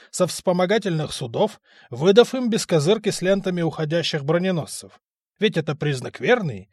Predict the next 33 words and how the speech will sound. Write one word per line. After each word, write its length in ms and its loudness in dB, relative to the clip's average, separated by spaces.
если 260 -4
часть 280 2
команды 460 0
на 120 -4
берегу, 500 -4
командиры 580 -6
поход 420 -6
не 80 -4
планируют. 680 -2
И 140 -2
обязательно 1120 2
ещё 440 -2
все 240 -2
телеграфы 640 -4
с 100 -6
утра 320 -2
вырубить, 560 2
а 160 4
на 200 0
Амуре, 480 2
пока 260 -8
в 80 -6
доке 280 -4
днище 500 -2
своё 320 -6
после 320 -8
камня 460 -6
этого 220 -10
дурацкого 500 -4
латает, 500 -6
посадить 440 -2
телеграфиста 680 0
хорошего 640 -6